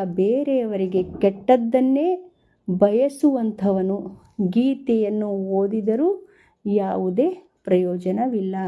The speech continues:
ಸದಾಕಾಲ ಬೇರೆಯವರಿಗೆ ಮೋಸವನ್ನು ಮಾಡುವಂಥವನು ಅದೆಂಥ ಜಪ ತಪಗಳನ್ನು ಮಾಡಿದರೂ ಯಾವುದೇ ಪ್ರಯೋಜನವಿಲ್ಲ. ಅದರಂತೆ ತನ್ನಲ್ಲಿರುವ ಕೋಪದ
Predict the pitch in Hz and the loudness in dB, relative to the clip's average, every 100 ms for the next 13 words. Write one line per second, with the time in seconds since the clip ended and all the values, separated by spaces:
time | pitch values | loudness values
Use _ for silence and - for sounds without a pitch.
0 | 180 - _ _ - 240 226 262 285 269 | -8 -12 _ _ 6 8 8 4 0 2
1 | 233 226 208 185 196 220 277 262 208 190 | 4 2 -2 0 2 2 2 0 0 -2
2 | 190 196 190 202 247 262 233 214 202 190 | 0 0 0 -2 -2 0 0 0 -2 -2
3 | 190 - - - 202 202 247 262 233 208 | -4 -10 -18 -2 0 2 2 0 0 -4
4 | - 196 196 196 196 202 196 196 208 - | -2 0 0 -2 -4 -2 0 0 -2 -6
5 | - 269 320 175 180 190 - 202 190 196 | 0 0 0 -4 -2 0 0 -2 0 -4
6 | 196 254 247 226 214 208 202 196 190 185 | 2 2 2 0 0 -4 -4 -2 -2 -4
7 | 190 196 190 196 285 359 - _ _ - | -4 -2 -2 0 0 -2 -6 _ _ -2
8 | 196 170 175 185 190 233 285 262 254 254 | 0 0 -2 -2 0 0 0 0 0 0
9 | 233 247 240 233 220 202 - - _ _ | -2 -4 -2 -4 -4 -6 -10 -16 _ _
10 | _ _ _ _ - 220 208 202 196 190 | _ _ _ _ 2 4 4 0 -2 0
11 | 190 185 190 196 202 202 196 190 190 190 | 2 0 0 0 0 2 -2 -2 -2 0
12 | 190 185 - 240 247 240 220 | -2 -2 4 4 4 0 0